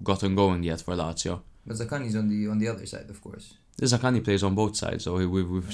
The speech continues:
Speaker 1: seen him. We've seen, well, we've seen Philip Anderson and Pedro swapping
Speaker 2: Yeah.
Speaker 1: sides as well, so they're quite versatile in that area at
Speaker 2: Yeah,
Speaker 1: least.
Speaker 2: they are, they are, they are, to be honest. So Napoli are three points clear in first, Lazio are in eighth with twenty-one points, seven points of Atalanta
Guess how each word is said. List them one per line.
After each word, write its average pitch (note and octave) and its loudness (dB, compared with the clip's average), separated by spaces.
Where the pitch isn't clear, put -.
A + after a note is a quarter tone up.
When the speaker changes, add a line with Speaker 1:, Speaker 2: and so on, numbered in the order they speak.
Speaker 1:
seen G2+ 2
him. F2 0
We've F#2 -6
seen, G2+ 4
well, A#2 8
we've G#2 4
seen C#3 4
Philip G#2 4
Anderson G2 4
and G2+ 4
Pedro F#2+ 4
swapping F#2 0
Speaker 2:
Yeah. G#2 2
Speaker 1:
sides G#2+ 4
as F#2+ 0
well, G2 6
so F#2 0
they're F#2+ 4
quite G2+ 2
versatile F2 0
in F2 -2
that F2+ -2
area E2+ -2
at - -6
Speaker 2:
Yeah, F#2 -4
Speaker 1:
least. D#2 -4
Speaker 2:
they D#2+ -10
are, D2+ -8
they B2 -8
are, A2 -4
they A2 -6
are, G2+ -6
to G2+ -14
be G2 -12
honest. G2+ -14
So G#3 4
Napoli G#3+ 6
are F#3 0
three F3+ -2
points D#3 -4
clear D3+ -4
in D3 -4
first, E3 -4
Lazio C#3+ -4
are B2 -4
in A#2+ -6
eighth E3 -6
with B2+ -8
twenty-one B2 -6
points, D3+ -6
seven D#3+ -2
points C3+ -6
of A#2+ -4
Atalanta A2+ -4